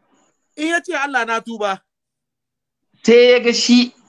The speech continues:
Speaker 2: ya kai mukamin ya nemi tuban Allah. To sai
Speaker 1: Eh?
Speaker 2: ya nemi tuba daga tuban da ya yi.
Speaker 1: Ah, ah, ah, ah. Shai,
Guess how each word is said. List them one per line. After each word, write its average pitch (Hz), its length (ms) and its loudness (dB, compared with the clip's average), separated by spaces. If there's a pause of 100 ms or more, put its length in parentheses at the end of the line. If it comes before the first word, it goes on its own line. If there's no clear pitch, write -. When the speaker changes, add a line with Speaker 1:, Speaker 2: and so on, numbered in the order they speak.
(220)
Speaker 2:
ya 208 300 0
kai 226 200 -2
mukamin 190 680 -2
ya 185 200 0
nemi 156 220 0
tuban 151 260 0
Allah. 143 280 -2 (1500)
To 175 140 0
sai 214 160 -2 (120)
Speaker 1:
Eh? - 20 6
Speaker 2:
ya 240 180 2
nemi 196 280 -6
tuba 208 520 2
daga 165 220 -2
tuban 196 440 2
da 156 60 2
ya 139 60 2
yi. 123 200 -2 (1000)
Speaker 1:
Ah, 214 220 -4 (220)
ah, 175 180 -18 (200)
ah, 127 220 -20 (100)
ah. 123 200 -16 (380)
Shai, 262 280 -2